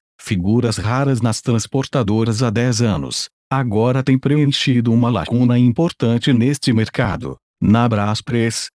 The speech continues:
um dos líderes nacionais na distribuição de encomendas expressas,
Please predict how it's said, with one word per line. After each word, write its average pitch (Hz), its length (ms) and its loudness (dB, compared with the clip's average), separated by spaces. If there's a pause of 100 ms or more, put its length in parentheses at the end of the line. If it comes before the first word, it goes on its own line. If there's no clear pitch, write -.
(140)
um 160 200 4
dos 117 200 2
líderes 107 480 0
nacionais 117 600 0
na 120 120 0
distribuição 120 960 0
de 123 140 0
encomendas 113 680 2
expressas, 104 840 -2